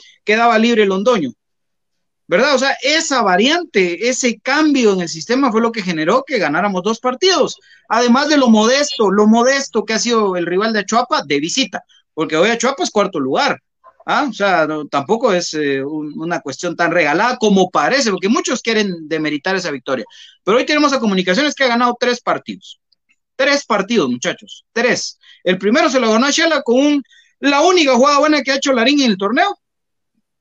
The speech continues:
¿verdad? Le ganó la espalda a Santos y se metió un golazo, porque en ese partido jugamos horrible y nos salvamos hasta de, de perderlo, aunque suene exagerado. Luego la victoria, eh, contra, contra el equipo de, de Iztapa,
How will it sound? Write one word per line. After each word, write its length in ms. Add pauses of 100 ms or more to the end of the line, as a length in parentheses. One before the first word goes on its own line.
¿verdad? 260
Le 100
ganó 200
la 60
espalda 480
a 40
Santos 260
y 40
se 80
metió 220
un 40
golazo, 300
porque 220
en 60
ese 120
partido 320
jugamos 380
horrible 400
y 40
nos 140
salvamos 460
hasta 240
de, 160 (120)
de 120
perderlo, 480 (320)
aunque 240
suene 260
exagerado. 500 (600)
Luego 320
la 140
victoria, 640
eh, 460 (260)
contra, 800
contra 280
el 80
equipo 360
de, 580
de 140
Iztapa, 540